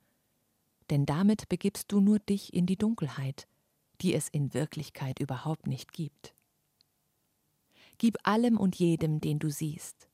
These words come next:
oder an den du denkst, wieder das Geschenk des Lichtes,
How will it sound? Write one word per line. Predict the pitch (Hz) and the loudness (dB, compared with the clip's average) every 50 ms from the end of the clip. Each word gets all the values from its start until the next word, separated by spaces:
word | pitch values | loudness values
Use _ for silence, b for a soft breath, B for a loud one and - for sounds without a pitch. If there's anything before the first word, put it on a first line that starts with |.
| _ _ _ | _ _ _
oder | - 165 165 165 156 - | 0 2 4 2 2 2
an | 165 165 | 2 2
den | 151 151 151 160 | 2 2 0 0
du | 165 160 | 0 -2
denkst, | - - 165 165 165 160 - - - - - - _ _ _ - | -2 -2 0 0 0 -2 -4 -6 -12 -16 -18 -20 _ _ _ -2
wieder | 170 175 - 170 160 | 0 2 2 2 0
das | - 160 156 - | 0 -2 -4 -4
Geschenk | - 165 - - - 190 202 226 233 - - | -4 -4 -2 0 0 2 2 2 0 -2 -4
des | - 185 - - | -6 -6 -4 -2
Lichtes, | 175 170 156 - - - - - - - - | -2 -2 -2 -4 -8 -12 -12 -10 -10 -12 -14